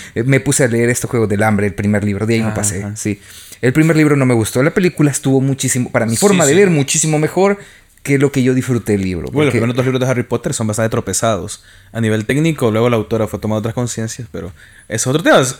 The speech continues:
Speaker 2: Pero sí,
Speaker 1: Claro,
Speaker 2: e-, eso
Speaker 1: claro,
Speaker 2: es lo que
Speaker 1: claro.
Speaker 2: pasa. Y de ahí estamos jugando con otras cosas que es la traducción y demás detalles.
Speaker 1: Sí, sí, correcto.
Speaker 2: Que, eh, al tener el formato audiovisual, aunque siempre va a haber un problema de, de idiomas,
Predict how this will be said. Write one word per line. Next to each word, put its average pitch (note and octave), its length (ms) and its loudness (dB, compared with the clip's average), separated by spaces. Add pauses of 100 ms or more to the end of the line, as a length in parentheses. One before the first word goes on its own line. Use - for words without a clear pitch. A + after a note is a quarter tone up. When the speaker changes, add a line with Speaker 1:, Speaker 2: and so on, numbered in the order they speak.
(240)
Speaker 2:
Pero C#3 180 2
sí, - 160 0
Speaker 1:
Claro, G#2 160 2
Speaker 2:
e-, C#3 40 2
eso D3+ 100 -2
Speaker 1:
claro, - 140 2
Speaker 2:
es D#3 60 2
lo E3 60 2
que G2 80 2
Speaker 1:
claro. F#2 80 -4
Speaker 2:
pasa. E3+ 320 0 (340)
Y C3+ 380 0
de A2+ 60 -2
ahí G#2+ 80 -2
estamos B2 240 -2
jugando A2 180 -2
con G#2+ 100 -6
otras G#2 200 -6
cosas G#2 200 -6
que G#2+ 100 -6
es G2+ 40 -2
la G2 80 -2
traducción F#2+ 640 -4
y E2+ 60 -6
demás - 540 -10
detalles. C3 440 2
Speaker 1:
Sí, G2+ 80 -8
sí, - 80 -12
correcto. F2+ 400 -4
Speaker 2:
Que, D3+ 380 -2 (340)
eh, A#2 240 2
al G#2+ 120 0
tener A#2 260 0
el B2 80 -2
formato B2+ 420 -2 (120)
audiovisual, A#2+ 760 0 (800)
aunque A#2 320 -2
siempre C#3+ 440 0
va - 20 2
a G#2+ 40 2
haber A2 120 0
un A2+ 100 -2
problema A2+ 400 0
de, F#2 260 -2
de G#2 120 0
idiomas, A#2+ 760 0